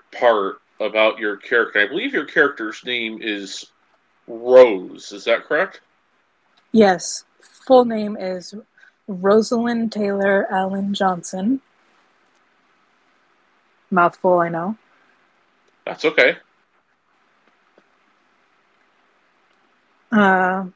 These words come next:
Speaker 2: but, uh, I'm not sure what my favorite part's gonna be. Uh, probably interacting with everyone.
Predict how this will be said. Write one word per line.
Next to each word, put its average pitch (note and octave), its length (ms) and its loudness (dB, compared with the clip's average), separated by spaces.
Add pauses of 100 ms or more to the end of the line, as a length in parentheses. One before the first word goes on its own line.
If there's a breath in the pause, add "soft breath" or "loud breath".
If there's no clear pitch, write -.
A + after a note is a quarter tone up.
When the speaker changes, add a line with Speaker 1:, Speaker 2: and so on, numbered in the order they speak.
(140)
Speaker 2:
but, F3+ 260 -2
uh, F3+ 220 -4 (1400)
I'm G#3+ 100 2
not C4 220 -2
sure A#3+ 260 0
what G3 180 0
my F3+ 160 -6
favorite F3 320 -4
part's F3 320 -6
gonna F3 240 -8
be. E3+ 340 -2 (340)
Uh, F3+ 380 2 (160)
probably G3 560 2 (2000)
interacting F3+ 640 0
with E3 200 -8
everyone. F3 560 -8